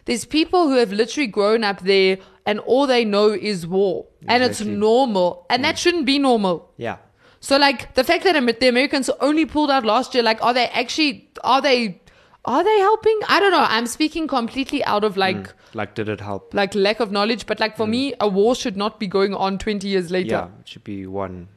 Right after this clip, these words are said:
Speaker 2: and then finished. Yeah.
Speaker 1: Yeah.
Speaker 2: And as we saw, like, in the movie, you see how they have specific laws that really impact them. So right in the beginning, it's right in the beginning where they, they, you, you you see them terrorizing, like, a, a, like, almost like a family or a village.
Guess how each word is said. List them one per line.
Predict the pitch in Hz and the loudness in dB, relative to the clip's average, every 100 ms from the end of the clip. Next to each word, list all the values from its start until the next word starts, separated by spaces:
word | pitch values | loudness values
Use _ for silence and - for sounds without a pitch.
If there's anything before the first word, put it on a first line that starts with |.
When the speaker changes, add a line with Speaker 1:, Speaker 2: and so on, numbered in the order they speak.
| _ | _
Speaker 2:
and | - 92 | -14 -10
then | 92 92 92 - | -8 -8 -12 -18
finished. | - 110 95 87 - - _ _ _ _ _ _ _ - | -12 -8 -8 -10 -16 -20 _ _ _ _ _ _ _ -6
Yeah. | 202 | -6
Speaker 1:
Yeah. | - - _ _ | -6 -12 _ _
Speaker 2:
And | - 117 | -4 -2
as | 131 | -2
we | 120 | -4
saw, | - 160 131 117 | -4 0 2 2
like, | 110 104 - | 0 -4 -4
in | 123 | -6
the | 107 | -4
movie, | 107 104 101 - | -4 -6 -8 -10
you | 101 | -12
see | 95 - | -10 -6
how | 113 110 | -4 -4
they | 107 | -4
have | 101 101 104 98 | -4 -4 -6 -8
specific | - 101 110 110 98 | -16 -12 -10 -8 -8
laws | 101 117 117 107 123 117 | -4 0 2 0 -4 -6
that | 104 92 | -8 -6
really | 104 107 110 | -4 -4 -4
impact | 104 104 104 - | -8 -8 -10 -10
them. | 95 90 _ _ - - _ | -12 -12 _ _ -20 -20 _
So | - | -4
right | 117 131 156 | 0 2 0
in | |
the | 143 | -2
beginning, | 113 113 131 | -4 -4 -6
it's | 110 | -4
right | 143 | -4
in | 165 | -2
the | 151 | -2
beginning | 135 131 110 | -2 -2 -2
where | 101 | -2
they, | 113 117 117 113 110 - 101 | 0 2 4 2 0 -4 -6
they, | 107 107 107 104 104 - | -2 0 0 -2 -6 -14
you, | - 104 110 | -16 -14 -14
you | 117 95 101 | -16 -20 -16
you | 104 | -12
see | - | -6
them | 127 117 | -4 -4
terrorizing, | - 127 117 113 113 104 110 | 0 2 2 2 -2 -4 -4
like, | 104 98 - | -4 -6 -6
a, | 104 101 98 95 - | -4 -4 -4 -6 -10
a, | 98 - | -16 -10
like, | 98 - | -10 -10
almost | 113 117 | -10 -8
like | 110 | -8
a | 95 | -8
family | - 110 120 | -4 -4 -2
or | 110 | -2
a | 98 | -2
village. | 90 208 | 0 2